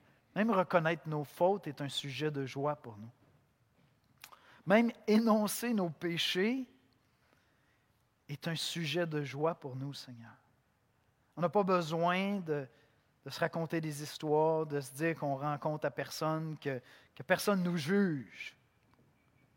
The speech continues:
On n'a pas besoin de se tenir loin de toi.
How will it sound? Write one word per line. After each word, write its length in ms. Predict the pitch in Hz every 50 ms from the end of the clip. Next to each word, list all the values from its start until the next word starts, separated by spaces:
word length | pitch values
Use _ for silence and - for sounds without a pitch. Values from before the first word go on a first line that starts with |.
| _ _ _ _ _ _ _ _ _ _ _ _ _ _ _ _ _ - -
On 60 | - 135
n'a 60 | 139
pas 100 | - 165
besoin 540 | 165 165 156 151 165 170 175 175 175 175 170
de 120 | 151 151
se 160 | 143 - -
tenir 400 | - - 160 156 160 156 151 151
loin 400 | 156 156 160 160 165 175 175 175
de 140 | 160 156 151
toi. 480 | - - - 143 143 143 151 151 165